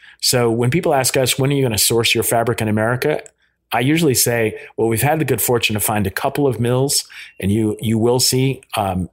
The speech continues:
U S fabrics increasingly in Kitspo apparel,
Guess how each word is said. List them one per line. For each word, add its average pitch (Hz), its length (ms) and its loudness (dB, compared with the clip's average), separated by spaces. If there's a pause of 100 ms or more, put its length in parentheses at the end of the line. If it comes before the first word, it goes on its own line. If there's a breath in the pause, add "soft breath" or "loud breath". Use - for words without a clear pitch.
(120)
U 113 180 2
S 110 140 0
fabrics 110 480 0
increasingly 117 680 -2
in 104 120 -4
Kitspo 117 340 0
apparel, 117 440 0